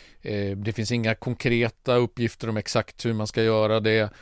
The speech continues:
Sannolikt är det så att Ryssland är fullt upptaget i Ukraina. Man har inte vare sig en massa extra soldater eller extra utrustning i form av vapen och annat som man kan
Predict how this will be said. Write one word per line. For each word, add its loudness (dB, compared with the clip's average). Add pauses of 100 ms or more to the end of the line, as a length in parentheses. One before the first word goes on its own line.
(140)
Sannolikt 2
är 4
det 0
så 0
att 0
Ryssland -2
är 0
fullt -2
upptaget -4
i -2
Ukraina. 0
Man 0
har 2
inte 0
vare 2
sig 0
en 0
massa 2 (400)
extra -2
soldater 0
eller 0
extra -2
utrustning -2
i -2
form 0
av 0
vapen 2
och 0
annat -4
som -4
man -2
kan -2